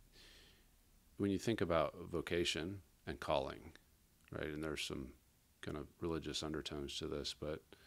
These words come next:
um, at the, at the highest level, w-, you know, we're called by God to, to, to live a certain purpose in this world, and ideally, we all take time to explore what that is for us individually.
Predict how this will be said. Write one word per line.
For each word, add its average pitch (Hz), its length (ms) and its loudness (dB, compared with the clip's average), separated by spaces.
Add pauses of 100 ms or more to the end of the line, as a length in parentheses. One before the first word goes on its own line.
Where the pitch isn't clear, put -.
(800)
um, 87 340 0
at - 140 4
the, - 220 2
at 101 120 2
the 95 120 4
highest 107 420 6
level, 82 480 2 (420)
w-, 107 220 2
you 117 80 6
know, 92 80 8
we're 107 200 6
called 87 420 4
by 78 160 4
God 73 440 2
to, 78 380 0 (160)
to, 85 180 0 (440)
to 90 100 0
live 87 260 4
a 69 80 0
certain 82 420 0 (260)
purpose - 580 0
in 87 60 -2
this 76 180 2
world, 78 320 0 (100)
and 76 320 -2 (120)
ideally, 78 560 2 (120)
we 82 80 0
all 78 220 4
take 95 300 -2
time 82 240 -2
to 78 60 0
explore 80 360 -2
what 69 160 -2
that 64 180 0
is 65 420 -2 (100)
for - 120 -4
us 71 160 0
individually. 67 680 -4